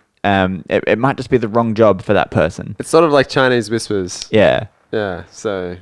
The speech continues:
Speaker 1: So
Speaker 2: but, yeah, so, so what are we talking about, Dan?
Speaker 1: We're talking about delegation.
Speaker 2: Delegating effectively.
Speaker 1: Yep.
Speaker 2: So one massive way to save time is if you actually are effectively delegating things to your
Speaker 1: Yep.
Speaker 2: team. And if you, so for the, for some people,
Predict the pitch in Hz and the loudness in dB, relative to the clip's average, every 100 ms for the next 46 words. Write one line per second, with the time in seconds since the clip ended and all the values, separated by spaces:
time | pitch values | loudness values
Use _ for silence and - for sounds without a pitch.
0 | 104 - 143 131 123 185 135 180 147 135 | -18 0 4 6 6 4 4 2 0 0
1 | 180 180 175 160 147 147 131 107 87 113 | 2 6 6 6 4 2 4 2 2 0
2 | 131 147 202 185 139 113 101 92 64 - | 0 2 2 2 2 4 4 2 -2 -4
3 | - 107 _ _ 160 190 175 160 165 160 | -14 -20 _ _ 4 4 6 4 4 2
4 | 151 165 156 104 90 - _ 110 - _ | 2 0 0 -2 -4 -6 _ 0 0 _
5 | _ _ _ _ _ - 131 127 117 - | _ _ _ _ _ 0 4 4 2 -8
6 | - - - - 185 156 - 98 127 190 | -20 -20 -6 0 2 0 -6 -8 -4 -2
7 | 151 127 117 107 120 104 143 135 101 98 | 0 4 4 4 2 2 2 4 2 0
8 | 107 _ - 117 117 117 - 143 - 131 | -8 _ -6 -4 -4 -6 -6 -6 -6 -2
9 | 107 90 85 80 - - 143 - 120 107 | 0 2 0 -2 -8 -6 -6 -4 -6 -6
10 | 95 101 104 101 90 92 - - 104 - | -2 0 0 -4 -6 -8 -12 -16 -20 -20
11 | _ - - - 175 90 - _ _ - | _ -16 -4 0 0 -2 -6 _ _ -2
12 | 131 139 180 - - - - - 139 123 | -2 2 0 -2 -20 -20 -20 0 2 2
13 | - _ _ 160 202 - 190 - 233 254 | -4 _ _ 4 4 4 -2 2 2 4
14 | 143 110 101 | 2 2 0